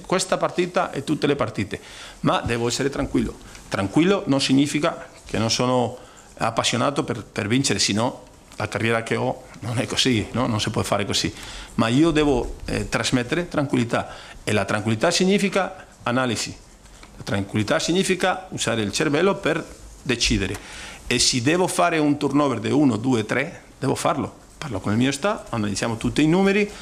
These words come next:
proteggiamo questo giocatore, lui deve giocare, rischiamo e qualche volta si perde.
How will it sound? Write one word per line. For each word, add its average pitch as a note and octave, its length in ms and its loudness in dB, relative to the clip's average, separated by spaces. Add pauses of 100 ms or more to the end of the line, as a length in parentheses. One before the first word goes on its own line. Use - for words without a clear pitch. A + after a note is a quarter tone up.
(160)
proteggiamo B2+ 540 2
questo D#3 220 -2
giocatore, A2 580 0
lui C3+ 220 4
deve A#2+ 180 2
giocare, D3 360 -2 (500)
rischiamo D#3+ 640 2 (220)
e - 80 -10
qualche - 280 -4
volta C3 260 2
si C#3+ 140 2
perde. G#2+ 320 -2